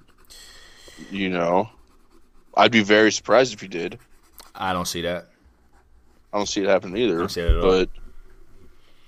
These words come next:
Speaker 1: But, um, it's just fucking, no, this is just, it's a weird time to be a wrestling fan. That's all I know.
Speaker 2: It's a great time. It's an interesting time. Um, we'll talk.
Speaker 1: Yeah, it's a better way to put it.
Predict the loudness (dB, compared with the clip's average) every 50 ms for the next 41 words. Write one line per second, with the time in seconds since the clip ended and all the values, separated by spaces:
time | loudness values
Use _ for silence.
0 | -20 -20 -20 -20 -20 _ _ _ _ _ 2 4 6 6 6 4 2 0 -4 -10
1 | -12 -12 -14 -16 -20 -20 -20 _ _ _ 0 0 2 4 4 4 2 4 4 4
2 | 4 4 2 0 -6 -8 -8 -12 -6 0 2 2 2 2 2 0 -2 -4 -6 -8
3 | -8 -8 -8 -6 -4 -2 -2 -2 -2 -4 -4 0 2 2 2 2 2 2 2 2
4 | 2 0 -2 0 2 2 2 2 0 -4 -6 -4 -4 -2 -2 -2 -4 -8 -12 -16
5 | -8 -4 -4 -2 0 2 2 4 4 4 2 2 2 0 0 -2 -4 -8 -10 -8
6 | -4 -2 -2 -2 -2 -2 -2 0 0 0 0 0 -2 -4 -6 -10 -14 -20 -20 -20
7 | -20 -18 -16 -14 -12 -10 -8 -8 -8 -8 -10 -10 -10 -8 -8 -8 -8 -8 -8 -8
8 | -8 -8 -10 -12 -16 _ _ _ _ _ -14 -10 -6 -6 -4 -4 -4 -6 -6 -6
9 | -4 -4 -4 -4 -2 -2 0 0 2 2 2 2 0 -2 -6 -10 -14 -18 -18 -20
10 | -20 -16 _ -4 -2 0 0 0 0 0 0 2 2 2 4 2 0